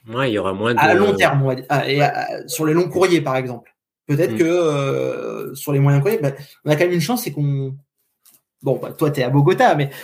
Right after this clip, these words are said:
Speaker 2: nous, on est en Europe, et en Europe, il y a un terrain de jeu très important qui peut se faire en train, quand même. Et ça, on l'oublie un petit peu. L'Europe, c'est, il y a, il y a tout à portée de main. Enfin, c'est un, un,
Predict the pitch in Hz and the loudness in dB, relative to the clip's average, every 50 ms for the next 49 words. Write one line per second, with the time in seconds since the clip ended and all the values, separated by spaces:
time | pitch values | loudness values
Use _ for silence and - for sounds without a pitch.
0 | - - - 151 170 208 214 190 180 165 156 147 147 151 147 170 233 269 269 - | -18 -12 -4 0 2 2 4 4 4 4 4 4 4 4 4 4 2 0 0 -4
1 | 233 - - 143 139 135 139 143 139 143 147 175 214 214 - 151 139 143 139 147 | -6 -6 -4 -2 -2 -2 0 0 2 2 2 0 -2 -4 -6 -6 -4 -4 -2 -2
2 | 151 139 147 147 151 147 143 143 165 175 165 - - - - - - 220 208 180 | -2 0 0 0 0 0 0 0 0 0 -2 -2 -6 -10 -8 -6 -4 -2 -2 0
3 | 190 180 160 165 175 - - - 196 226 262 311 320 - _ _ - - 175 151 | 0 -2 -2 -2 -4 -4 -4 -6 -6 -6 -6 -8 -10 -16 _ _ -14 -8 -6 -2
4 | 151 196 196 - - 170 151 160 185 196 - 233 208 170 143 151 139 139 131 127 | 0 0 0 2 0 0 0 0 -2 -4 -4 -4 -2 -2 -2 -2 -2 -2 -2 -4
5 | - - - - 139 135 139 - 208 214 233 226 214 185 165 156 151 151 156 160 | -6 -8 -2 0 0 2 2 0 0 0 2 2 2 2 2 4 4 4 4 4
6 | 147 151 156 156 156 160 156 214 - 294 285 240 180 147 135 139 - _ _ _ | 4 4 4 2 2 0 -2 -4 -4 -2 0 2 2 2 0 -2 -8 _ _ _
7 | _ - 139 135 135 131 131 131 - - 107 101 107 101 95 98 - 120 123 123 | _ 2 4 4 4 2 0 -2 -4 -6 -6 -6 -8 -8 -10 -8 -6 -4 -2 -2
8 | 113 113 120 123 117 117 - - 156 156 160 139 143 147 139 - 156 151 151 175 | -2 -2 -4 -4 -6 -8 -8 -4 -2 0 0 0 0 -4 -4 0 0 0 2 2
9 | 180 190 185 175 143 151 139 139 127 127 123 123 123 123 123 127 123 - _ _ | 0 0 0 0 0 0 -2 -2 -4 -8 -8 -8 -8 -8 -10 -10 -12 -14 _ _
10 | _ - 131 127 131 | _ -6 -2 0 0